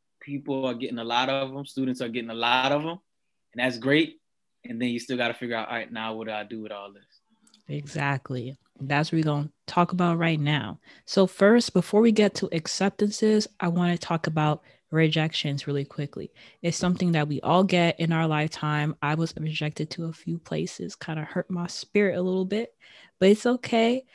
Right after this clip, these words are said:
Speaker 2: Um, and it's definitely a hard time. So what would you tell someone dealing with a rejection from, like, a really top school that they were hoping to get into?
Speaker 1: You started off with a great question.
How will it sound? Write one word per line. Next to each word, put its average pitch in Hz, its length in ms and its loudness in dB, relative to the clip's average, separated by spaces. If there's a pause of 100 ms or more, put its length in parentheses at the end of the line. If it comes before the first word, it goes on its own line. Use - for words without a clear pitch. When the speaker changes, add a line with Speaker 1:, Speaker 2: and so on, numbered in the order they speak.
(260)
Speaker 2:
Um, 180 540 6
and 190 160 4
it's 196 120 4
definitely 196 380 4
a 175 60 4
hard 165 280 2
time. 165 400 2
So 160 420 0 (520)
what 202 240 8
would 254 140 6
you 247 120 6
tell 202 260 4
someone 180 480 4
dealing 165 460 4
with 151 260 0
a 156 80 -2
rejection 156 560 0
from, 151 240 -4
like, 143 160 -2 (300)
a 151 100 0
really 160 500 2 (140)
top 156 260 0
school 147 360 -4
that 143 200 -6
they 139 120 -4
were 135 240 -4
hoping 135 640 -8
to - 100 -12
get 143 220 -6
into? - 380 -8 (1500)
Speaker 1:
You 160 140 -8
started 123 300 -4
off 113 180 -6
with 113 80 -10
a 110 60 -12
great 117 260 -8
question. 110 420 -10